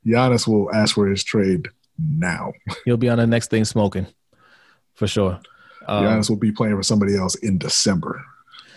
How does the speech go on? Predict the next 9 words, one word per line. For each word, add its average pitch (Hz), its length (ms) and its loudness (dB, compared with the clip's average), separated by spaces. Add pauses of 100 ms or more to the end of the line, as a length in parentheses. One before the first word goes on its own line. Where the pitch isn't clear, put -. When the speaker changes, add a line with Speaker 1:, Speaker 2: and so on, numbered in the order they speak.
(320)
Speaker 2:
Yeah, 95 280 0 (200)
and 92 420 -4 (600)
we'll, 120 280 2
uh, 107 140 2
we'll 147 120 0
say 165 120 0
that 147 160 0
for, 113 360 0 (340)
for 104 440 0